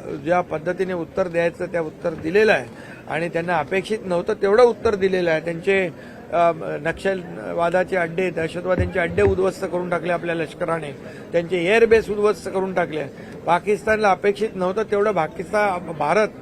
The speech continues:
घुसून आतमध्ये त्यांचं घुसके मार दिया आहे. एरोड्रम, त्याच्यावर पण आपण त्यांचं ते हे केलं, नष्ट केले. त्यामुळे ते त्यांना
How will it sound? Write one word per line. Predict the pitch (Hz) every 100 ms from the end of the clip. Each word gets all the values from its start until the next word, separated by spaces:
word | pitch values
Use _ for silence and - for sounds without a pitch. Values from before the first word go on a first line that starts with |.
| - - - 139
घुसून | 165 214 214
आतमध्ये | 190 196 214 208 196
त्यांचं | 202 - 180 170 208 196 180 143 - - - - - - - - -
घुसके | 185 - 233
मार | 226 202
दिया | 185 190 151
आहे. | 117 113 - 156
एरोड्रम, | 202 233 214 220 214 170 - - - -
त्याच्यावर | 185 180 233 240
पण | 226 226
आपण | 214 214
त्यांचं | 196 208 190 240
ते | 220 226 220 - - - 220 190
हे | 196
केलं, | 196 180 170 165
नष्ट | 196 -
केले. | 202 175 156 139 - - -
त्यामुळे | 180 208 202 196 240 - - - - -
ते | 196 233 262 262
त्यांना | - 185 185 196 226 254 247